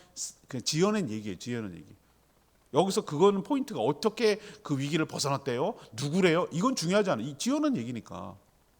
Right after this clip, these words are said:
근데 요즘 말로 말하면 뭐죠? 이 노-, 이 사람이, 가난하지만 지혜로운 사람이 나라를 구한 거예요.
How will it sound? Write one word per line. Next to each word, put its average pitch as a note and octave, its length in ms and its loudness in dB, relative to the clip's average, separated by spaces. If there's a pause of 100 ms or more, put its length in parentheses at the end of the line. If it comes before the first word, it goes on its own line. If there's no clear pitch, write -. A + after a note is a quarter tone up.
(200)
근데 D3+ 500 0 (440)
요즘 E3 220 0
말로 D#3+ 240 4
말하면 C3 300 -2
뭐죠? G2+ 240 -4
이 A2+ 240 -8
노-, A2+ 300 -6
이 B2 100 -10
사람이, B2 420 -6 (320)
가난하지만 B2+ 520 -2
지혜로운 B2 340 -6
사람이 A#2+ 380 -6 (280)
나라를 D3 420 -4
구한 G2+ 260 -10
거예요. E2 160 -16